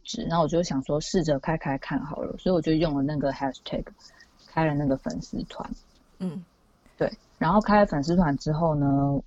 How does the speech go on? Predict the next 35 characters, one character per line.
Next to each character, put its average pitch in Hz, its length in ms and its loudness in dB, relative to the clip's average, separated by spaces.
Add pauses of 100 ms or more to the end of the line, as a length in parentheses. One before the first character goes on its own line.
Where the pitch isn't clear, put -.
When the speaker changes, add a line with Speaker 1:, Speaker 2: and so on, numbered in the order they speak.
(140)
Speaker 1:
我 143 560 2
陆 196 160 6
续 180 300 0
分 160 260 -2
享， 143 140 -6
我 156 100 0
记 220 220 4
得 170 140 6
是 170 80 4
去 185 200 0
年 143 180 4
七 143 240 -2
月 143 160 2
八 120 220 -6
号 131 240 -4
开 - 160 -10 (120)
的。 - 100 -8 (300)
Speaker 2:
嗯， 190 200 0
嗯。 185 60 -6
Speaker 1:
然 160 100 2
后 185 100 6
我 151 380 6 (480)
大 185 120 -2
概 175 200 2
在 151 560 0 (460)
一 202 140 4
个 190 160 6
月 190 240 6
后 175 200 2
吧， 117 140 0
我 143 100 0
就 175 180 0
分 170 220 -2
享 - 220 0
了 - 260 -6